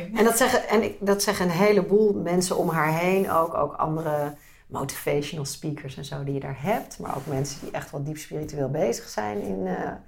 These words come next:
on the rock, zeg ik altijd, in Californië. Ze zeggen allemaal, als je de intentie zet,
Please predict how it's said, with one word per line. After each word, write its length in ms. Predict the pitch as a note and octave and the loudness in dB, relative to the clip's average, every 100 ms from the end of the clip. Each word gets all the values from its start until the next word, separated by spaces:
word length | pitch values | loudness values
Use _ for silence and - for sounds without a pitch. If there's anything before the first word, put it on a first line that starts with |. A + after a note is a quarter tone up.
| - - | -20 -10
on 100 | - | 0
the 60 | F3+ | 2
rock, 280 | D#3 D#3+ D#3+ | 6 4 2
zeg 180 | - E3+ | -4 -4
ik 120 | E3+ | 0
altijd, 380 | E3+ F3 F3 F3 | 0 0 -4 -6
in 100 | E3 | -4
Californië. 680 | E3+ E3 - E3+ E3 F3 A#3+ - - - - - - - - - - | -2 -2 -2 -2 -2 -6 -10 -12 -20 -20 -20 -20 -20 -20 -20 -20 -8
Ze 60 | |
zeggen 300 | D3+ G3 A3 - | 2 2 2 4
allemaal, 540 | A#3+ B3+ G#3 F#3 F#3 | 4 6 6 6 4
als 160 | F#3 - | 2 0
je 60 | |
de 100 | F3 | -2
intentie 560 | E3+ E3 A#3 C4+ C4+ A3 | -2 2 4 4 2 2
zet, 520 | G3+ A3+ D#4 - - | 4 4 2 -6 -16